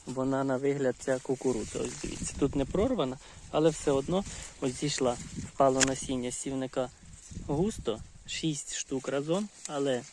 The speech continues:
виросла вона і має ось по два, по два початка добротної кукурудзи. Ось дивіться. Якщо бурячки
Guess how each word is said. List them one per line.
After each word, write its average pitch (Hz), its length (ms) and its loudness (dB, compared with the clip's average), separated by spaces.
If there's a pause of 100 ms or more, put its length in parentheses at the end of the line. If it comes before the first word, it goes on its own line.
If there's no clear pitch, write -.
(100)
виросла 165 480 0
вона 147 220 0
і 139 240 -6
має 151 360 -2
ось 139 260 -2
по - 80 -4
два, 135 280 -2 (580)
по 135 80 0
два 139 220 4
початка 127 640 -2 (1400)
добротної 135 720 2 (360)
кукурудзи. - 560 -2
Ось 143 220 -14
дивіться. - 440 -14 (3250)
Якщо 147 260 4
бурячки 143 640 2